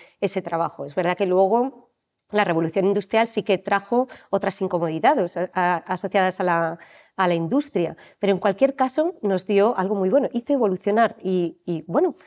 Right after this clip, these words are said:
pues, por ejemplo, también la aparición de los vehículos, de los coches, también quitó muchas profesiones y aún así hemos tenido otras muchas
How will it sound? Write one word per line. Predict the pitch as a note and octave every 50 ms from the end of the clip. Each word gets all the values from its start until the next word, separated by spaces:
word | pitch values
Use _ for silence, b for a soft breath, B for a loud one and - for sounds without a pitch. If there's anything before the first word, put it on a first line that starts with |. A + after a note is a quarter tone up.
| B B B
pues, | _ F#3+ F#3 - -
por | - G3 -
ejemplo, | - - G3 - E3 D#3+
también | E3+ E3+ F#3+ G3
la | E3+ E3
aparición | - E3 E3 - - F3+ F3+
de | F#3
los | F#3+ F#3+ F#3 -
vehículos, | G3 F3+ G3+ G#3 - C4+ C#4 D4 D4 D4
de | - G3
los | F3 E3+ -
coches, | _ F#3+ F#3 - - D4+ D#4+ B B B B B B
también | - G#3 G3 F#3+ F#3+ F#3+
quitó | F#3+ - F#3+ - G3 D#3 - - _ _ _ _ _ _ _
muchas | - G3+ A3 B3+ A#3+ C4 B3
profesiones | - - G#3+ F#3 G3+ - - G#3 G#3+ C4+ F4+ - - B B B B B B
y | A3 G#3+
aún | G3+ G#3 G3+
así | F#3+ F#3 - - A3 A#3 D#4+ F4 - -
hemos | - G3 G3 G3
tenido | G3 - G#3 G3 G3 B3 C#4+ -
otras | G3+ F#3+ F#3 F#3+ F#3+ F3 -
muchas | G#3 F#3+ G3+ G3+ - - C#4 D4+ D4 -